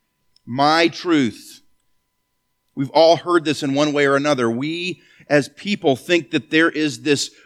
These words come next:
version of the truth that we can have that's more true for us than it is for other people.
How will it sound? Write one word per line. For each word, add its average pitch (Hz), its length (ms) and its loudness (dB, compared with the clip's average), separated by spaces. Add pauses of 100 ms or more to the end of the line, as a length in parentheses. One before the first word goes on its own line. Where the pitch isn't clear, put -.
version 156 580 0
of 147 200 -2
the 143 100 -2
truth 185 480 -6
that 139 180 0
we 180 400 -2
can 165 240 -8
have 139 520 0 (180)
that's 147 200 -6
more 180 300 2
true 185 300 -6
for 160 280 -8
us 165 420 -2 (180)
than 156 100 -2
it 147 140 -2
is 165 200 4
for 165 180 -8
other 147 200 2
people. 160 560 -4